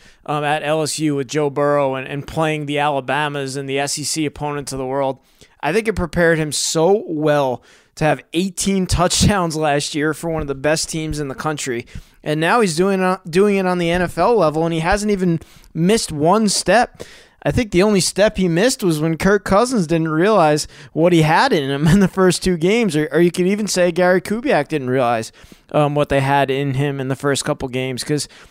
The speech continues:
he was lining up in that slot position the first two games and, and never really had the opportunity, um, to start at the X spot,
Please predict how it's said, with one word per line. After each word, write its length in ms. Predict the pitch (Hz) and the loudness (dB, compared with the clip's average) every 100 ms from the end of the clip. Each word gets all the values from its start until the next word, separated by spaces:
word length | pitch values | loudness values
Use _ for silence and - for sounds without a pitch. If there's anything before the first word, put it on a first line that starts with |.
| _ - | _ 0
he 160 | 170 | 2
was 120 | 269 | 4
lining 360 | 190 190 190 190 | 4 4 4 4
up 160 | 196 196 | 2 2
in 140 | 190 | 0
that 180 | 190 185 | 0 -2
slot 320 | - 190 240 | 0 2 2
position 400 | 180 147 139 139 | 0 0 -2 -4
the 80 | 139 | -6
first 300 | 143 147 - | -2 -2 0
two 160 | 165 | 0
games 360 | 143 156 175 160 | 0 -2 -2 -2
and, 160 | 156 151 | -4 -2
and 160 | 165 | -2
never 220 | 165 196 | 2 4
really 240 | 202 202 175 | 6 6 2
had 300 | 151 180 196 | 2 2 2
the 100 | 170 | 2
opportunity, 800 | 160 170 156 - 175 165 151 143 - - - - | 2 0 0 2 2 2 2 0 -4 -20 -18 -4
um, 240 | 151 147 | -2 -2
to 100 | 147 | -4
start 400 | - - 180 180 | -4 2 2 2
at 120 | 170 | -2
the 140 | 165 156 | -4 0
X 260 | 175 - | 0 0
spot, 440 | - - 131 135 | -4 0 2 0